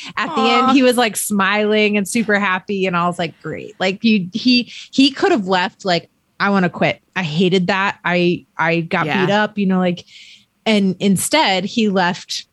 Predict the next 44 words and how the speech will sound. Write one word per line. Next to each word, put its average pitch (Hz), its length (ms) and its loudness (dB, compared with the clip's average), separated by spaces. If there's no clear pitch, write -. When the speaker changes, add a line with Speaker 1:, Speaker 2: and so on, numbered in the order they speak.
Speaker 1:
happy. - 520 -8
So 185 500 2
if - 140 -4
you 226 140 6
notice 226 380 6
that 214 220 -2
from 185 200 0
your 170 80 0
teammates, 311 580 -2
maybe 285 240 2
try 262 380 0
to, 254 460 0
you 220 140 0
know, 196 120 2
like, 190 160 0
"Hey, 403 180 2
you 349 80 2
wanna 285 180 0
just 269 220 0
get 262 100 2
in 262 120 2
a 254 60 2
couple 262 260 0
minutes 254 360 0
of, 240 160 4
like, 233 200 2
a - 20 2
fun 240 300 -2
roll?" 254 400 2
But 208 100 4
if - 80 2
you 220 80 4
notice 208 320 4
it - 40 4
in 262 100 0
yourself, 254 540 0
you 208 100 0
know, 180 140 0
try 180 240 -2
and 220 100 2
grab 190 240 0
somebody 190 360 2
that 170 260 0
will 180 420 2